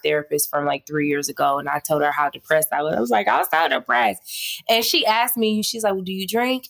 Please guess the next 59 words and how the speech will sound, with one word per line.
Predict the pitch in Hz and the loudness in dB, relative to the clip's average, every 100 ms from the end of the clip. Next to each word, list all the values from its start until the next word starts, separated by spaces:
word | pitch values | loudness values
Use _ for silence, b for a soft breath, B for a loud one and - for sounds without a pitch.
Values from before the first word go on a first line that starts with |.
| 175 | -4
And | 170 | -2
I | 185 | -2
was | 190 | 0
like, | 175 160 | -2 0
"Yeah." | 202 247 | 2 2
And | 208 | 4
I | 233 | 2
lied | 202 175 233 247 | 2 2 2 0
to | 233 | -4
her | 220 196 | 0 0
about | 190 196 | 0 0
how | 196 | 0
much | 202 196 202 | 0 -2 0
I | 190 | -2
was | 185 | -2
drinking. | 202 214 | -4 -2
I | 285 | -2
was | 339 | -2
like, | 311 440 | 0 0
"You | 440 | 2
know, | 247 254 247 262 _ B B B B | 2 2 2 0 _ B B B B
three | 320 381 | 0 2
to | 359 | 2
four | 339 302 | 2 2
glasses | 240 240 233 233 220 | 4 4 2 0 -4
a | 220 | -2
week. | 226 202 | -2 -4
No, | 180 226 208 | 0 2 2
three | 226 320 | 0 0
to | 302 | 2
four | 277 240 | 2 2
glasses | 214 233 262 233 | 2 2 0 0
a | 220 196 | 2 2
day." | 180 233 294 254 262 311 - B B B B - | 2 4 4 4 2 -2 -8 B B B B 2
I, | 220 262 | 2 2
and | 226 233 | 0 2
I | 254 | 2
remember | 254 247 262 254 240 | 0 0 0 0 -2
in | 220 | 0
my | 190 | -2
heart | 208 233 220 | 0 -2 -2
thinking, | 214 196 | -10 -12
like, | 190 175 175 | -8 -8 -6
"Dang, | 202 196 170 165 | -4 -2 -4 -6
if | - - | -10 -4
I'm | - 381 180 | -2 -2 -2
lying | 170 180 165 160 | -2 -2 -4 -10
to | - 147 175 | -16 -10 -4
her | 180 147 143 143 _ _ _ - | -2 -2 -6 -12 _ _ _ -4
that's | 156 156 | -2 -2
here | 190 151 | -2 -2
to | |
help | 147 175 170 | -2 -2 -2
me, | 156 139 139 | -2 -8 -6
that's | - 202 208 | -2 -2 -2
number | 151 147 | -6 -6
one | 143 139 139 | -8 -8 -8
a | |
problem." | 143 143 139 139 143 | -6 -2 -2 -4 -10